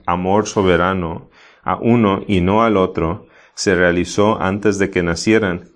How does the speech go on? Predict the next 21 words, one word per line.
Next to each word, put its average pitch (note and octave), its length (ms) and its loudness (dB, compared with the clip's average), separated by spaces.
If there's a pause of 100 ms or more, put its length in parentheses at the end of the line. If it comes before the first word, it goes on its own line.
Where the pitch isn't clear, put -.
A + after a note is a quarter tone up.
(180)
antes G#2+ 320 -2
de G#2+ 100 0
que G#2 100 -2
hicieran F#2+ 720 -2 (380)
cualquier F#2+ 520 0
cosa F#2 320 0
buena F2 380 2
o E2+ 100 0
mala. F2+ 480 -2 (440)
Simplemente A#2 760 2
fue F#2 300 2
para F2 340 0
que E2 160 -2
Dios F2 320 0
pudiera F2+ 480 2
demostrar E2+ 640 -2
sus - 320 -8
propósitos G2+ 720 -2
soberanos F2 680 0
en D#2+ 140 -2
la D#2 240 -2